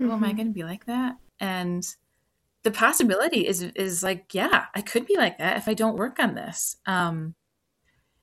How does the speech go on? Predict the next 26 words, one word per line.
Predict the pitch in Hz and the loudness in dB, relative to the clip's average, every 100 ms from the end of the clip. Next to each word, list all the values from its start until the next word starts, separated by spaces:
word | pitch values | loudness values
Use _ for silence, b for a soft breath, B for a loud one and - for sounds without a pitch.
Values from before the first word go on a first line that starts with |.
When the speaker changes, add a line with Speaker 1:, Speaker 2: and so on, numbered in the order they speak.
| _ _ _ | _ _ _
Speaker 1:
and | - 196 190 185 180 175 - - _ _ _ - | 0 2 2 2 0 -2 -2 -6 _ _ _ -4
if, | 208 - - | -4 -6 -2
the | 226 - | 0 2
other | 220 247 | 2 2
scary | 254 - 233 226 220 | 2 2 0 0 -2
thing | - 208 208 | -2 0 2
was | 208 202 208 | 2 0 -2
just | 196 - | -2 -2
that | - 180 - | 0 -2 -2
every | 185 190 190 226 233 240 254 _ _ _ _ _ _ _ _ _ _ _ _ - | -2 -2 0 0 0 -2 -6 _ _ _ _ _ _ _ _ _ _ _ _ -14
case | - - 214 202 220 - | -12 -4 2 2 4 2
study | - 190 180 175 | 4 2 0 0
that | 175 | 0
I | 165 | 0
read | 175 180 180 | -2 -2 -2
about, | 185 - - _ _ - | -2 -2 -4 _ _ -6
like, | 185 170 - _ _ _ _ _ _ - | -6 -6 -14 _ _ _ _ _ _ -10
this | 190 | -8
person | - 185 - 185 | -6 -4 -4 -4
with | 180 | -6
bipolar, | 180 175 - 170 151 - 185 _ _ _ _ _ _ | -6 -6 -6 -6 -4 -6 -8 _ _ _ _ _ _
every | 202 202 214 | 2 4 2
single | 226 233 220 214 | 2 2 2 0
one | 196 185 180 | 0 -2 -2
had, | - 180 175 170 | -4 -4 -2 -2
like, | 165 165 165 | -2 -4 -6